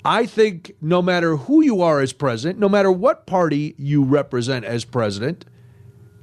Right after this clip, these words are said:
you should be liable for any criminal activity. Now, I'm not a legal scholar, but I'm a guy who lives in the real world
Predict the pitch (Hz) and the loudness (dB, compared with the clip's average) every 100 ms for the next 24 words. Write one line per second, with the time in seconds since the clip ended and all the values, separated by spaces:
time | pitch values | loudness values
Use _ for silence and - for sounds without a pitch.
0 | - - 180 285 220 277 285 269 254 233 | -14 0 4 4 2 -2 -2 0 0 0
1 | 277 262 175 220 - 233 233 240 190 226 | 2 2 4 0 2 0 0 -4 -4 -2
2 | 233 226 220 226 220 294 190 - _ _ | 0 0 -2 -2 -2 -2 -2 -6 _ _
3 | _ _ _ _ - - 220 247 247 226 | _ _ _ _ -10 -2 0 2 2 2
4 | 233 233 202 - 311 262 185 - - _ | 0 2 0 0 -4 -4 -4 -6 -14 _
5 | - - - - - - 160 190 190 _ | -20 -20 -20 -20 -20 -4 0 0 -2 _
6 | _ _ _ _ - 165 185 180 185 190 | _ _ _ _ -10 -4 -2 0 0 2
7 | 190 180 185 202 170 190 175 185 175 175 | 2 2 2 2 2 -4 -2 0 0 2
8 | 220 170 185 | 2 2 0